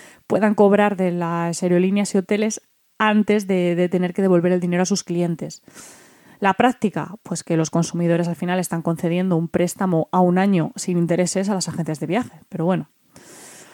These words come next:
Bueno, yo esta normativa, la de, la que os comentaba anteriormente del Parlamento Europeo, ya la conocía porque mi viaje a Namibia, pues no sé si decir por suerte,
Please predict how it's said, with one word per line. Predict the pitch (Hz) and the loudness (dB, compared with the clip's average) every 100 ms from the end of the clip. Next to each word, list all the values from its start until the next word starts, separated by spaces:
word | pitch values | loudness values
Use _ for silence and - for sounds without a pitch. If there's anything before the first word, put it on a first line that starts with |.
| - _ _ _ | -20 _ _ _
Bueno, | 254 226 | 2 6
yo | 226 | 6
esta | 226 254 | 4 4
normativa, | 247 220 214 247 254 247 | 6 4 2 4 6 6
la | 202 180 | 4 2
de, | 180 175 170 170 - - | 2 0 -2 -4 -6 -8
la | 180 175 165 165 - | -6 -6 -6 -10 -8
que | |
os | - | -6
comentaba | 180 175 175 196 196 190 185 180 | -2 -2 0 2 2 2 0 -2
anteriormente | 190 185 190 185 190 226 | -2 0 2 2 2 2
del | 220 | 2
Parlamento | 185 175 175 180 | 0 -2 -2 2
Europeo, | 185 180 202 | 2 2 2
ya | 196 | 2
la | 175 | 0
conocía | - 175 175 240 240 262 | -2 -2 0 2 2 2
porque | - 196 - 175 170 170 165 165 | -2 -8 -4 -2 0 0 0 0
mi | 170 | 0
viaje | 170 175 196 | 0 -2 -2
a | 185 | -2
Namibia, | 180 190 196 190 | 0 0 2 0
pues | 190 - - - - - | -2 -6 -8 -8 -14 -6
no | 185 | -4
sé | 180 | -2
si | 180 196 | 0 0
decir | 180 214 175 | 0 -2 0
por | 180 | -2
suerte, | - 202 202 - 180 | 2 0 0 -2 -4